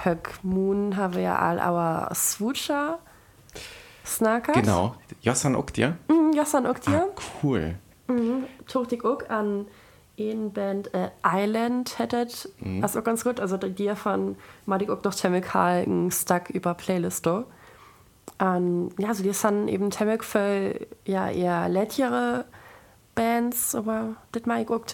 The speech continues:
Speaker 1: immer Chemical.
Speaker 2: Ich meine, das auch gerocht halt, aber haben dir Üsig hat er ja <laughs> immer wat, wat nice me-,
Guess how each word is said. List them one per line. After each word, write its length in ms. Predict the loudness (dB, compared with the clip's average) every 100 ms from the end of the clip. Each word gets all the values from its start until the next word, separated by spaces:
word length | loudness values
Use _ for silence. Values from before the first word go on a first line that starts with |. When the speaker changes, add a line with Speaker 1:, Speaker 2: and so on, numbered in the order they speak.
| 0
Speaker 1:
immer 180 | 0 0
Chemical. 580 | 0 0 2 0 0 -4 -14 -18 -18 -20 -6
Speaker 2:
Ich 160 | -4 2
meine, 240 | 4 4
das 120 | 2
auch 80 | -2
gerocht 480 | -2 0 -2 -4 -6
halt, 200 | -4 0
aber 420 | 2 2 2 2
haben 200 | 0 0
dir 320 | 0 -2 -4 -8 -14 -18 -20 -20 -14 -2
Üsig 320 | 0 2 0 0
hat 180 | 2
er 100 | 2
ja 160 | 2 2
<laughs> 200 | 2 4
immer 220 | 2 4
wat, 200 | 2 0 -6 -12 -8 -2
wat 140 | 0
nice 300 | 2 2 0
me-, 380 | 0 0 -2